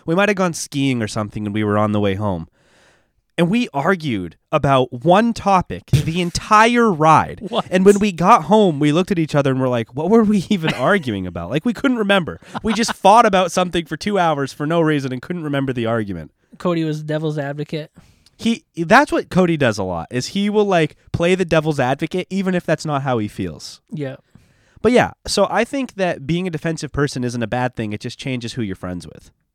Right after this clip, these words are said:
Speaker 1: Do you think you're friends with a lot of defensive people or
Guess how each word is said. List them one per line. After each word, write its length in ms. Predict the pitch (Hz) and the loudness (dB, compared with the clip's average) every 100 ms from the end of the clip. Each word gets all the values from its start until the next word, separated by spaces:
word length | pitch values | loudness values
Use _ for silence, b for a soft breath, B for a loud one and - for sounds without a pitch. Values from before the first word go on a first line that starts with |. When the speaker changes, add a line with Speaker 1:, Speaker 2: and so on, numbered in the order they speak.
| _ _ _ - | _ _ _ -16
Speaker 1:
Do 120 | 123 135 | -2 0
you 100 | 147 | 2
think 260 | 160 156 | 0 0
you're 120 | 160 | 0
friends 320 | 147 143 151 139 | 0 0 0 -2
with 120 | 135 | -2
a 40 | |
lot 240 | 123 120 123 | 0 2 2
of 140 | 127 | -2
defensive 460 | 123 123 127 131 120 | -4 -4 -4 -4 -6
people 340 | 143 170 196 - | -6 -2 -4 -2
or 420 | 135 127 127 123 | 0 2 2 -2